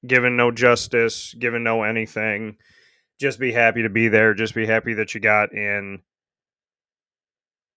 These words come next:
they have worked their tails off. They've played a heck of a postseason, and I'm not ready to say die yet on them.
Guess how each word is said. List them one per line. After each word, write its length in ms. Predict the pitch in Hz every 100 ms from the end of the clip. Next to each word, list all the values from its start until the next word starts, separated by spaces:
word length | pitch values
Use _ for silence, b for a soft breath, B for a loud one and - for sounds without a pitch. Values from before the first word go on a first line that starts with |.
| _ _ _ _
they 280 | 110 120 131
have 220 | 127 117
worked 280 | 117 113 -
their 120 | 113
tails 420 | - 117 107 104 107
off. 300 | 98 98 _
They've 240 | 110 104 -
played 460 | 117 110 107 101 - _
a 100 | 104
heck 260 | 101 120 117
of 100 | 110
a 60 | 104
postseason, 880 | 117 120 113 117 107 98 101 101 98 _
and 320 | 113 110 107 110
I'm 220 | 117 120
not 180 | 117 113
ready 240 | 113 107
to 100 | 98
say 400 | - 110 101 95
die 340 | 98 117 110 110
yet 320 | 104 98 -
on 360 | - 104 101
them. 340 | 104 98 92